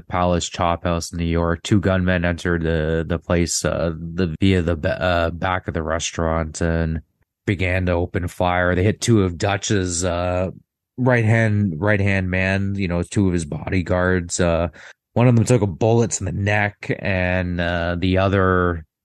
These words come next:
took a bunch of bullets, uh, close range. Neither of them died. They ended up fighting back. I think, uh, one of the, uh, Murder, Inc assassins, uh,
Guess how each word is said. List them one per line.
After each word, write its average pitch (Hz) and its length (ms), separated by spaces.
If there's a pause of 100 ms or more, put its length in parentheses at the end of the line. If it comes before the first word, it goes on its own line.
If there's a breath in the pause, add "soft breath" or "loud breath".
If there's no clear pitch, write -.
took 101 160
a 95 60
bunch 104 240
of 87 100
bullets, 95 480
uh, 90 200
close 92 400
range. 90 420
Neither 98 320
of 92 60
them 87 200
died. 95 440
They 92 100
ended 92 260
up 85 220
fighting 92 340
back. 92 460
I 92 80
think, 92 340
uh, 82 240 (440 loud breath)
one 104 200
of 101 100
the, 95 280
uh, 90 320 (140)
Murder, 92 300
Inc 92 200
assassins, 87 1000
uh, 85 340